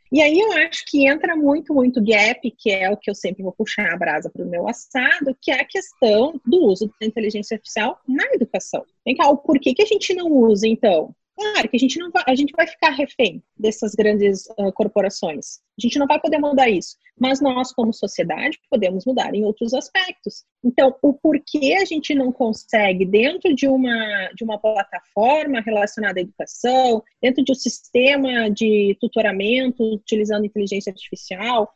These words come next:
qualquer outro nível de inteligência artificial, a gente não promover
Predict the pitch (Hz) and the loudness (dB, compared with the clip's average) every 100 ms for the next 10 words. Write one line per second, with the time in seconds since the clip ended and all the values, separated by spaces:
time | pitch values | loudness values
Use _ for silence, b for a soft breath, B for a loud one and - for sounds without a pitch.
0 | _ - 226 - 320 359 370 320 359 311 | _ 0 0 2 0 2 4 2 0 -2
1 | 302 262 285 339 294 247 240 220 220 214 | 0 2 2 0 -2 0 0 0 -2 -6
2 | 196 - - 220 233 277 277 277 262 370 | -10 -12 -8 -4 -2 -2 -2 0 -2 -2
3 | 339 330 302 269 240 202 190 202 285 | 2 4 4 2 2 2 2 2 -2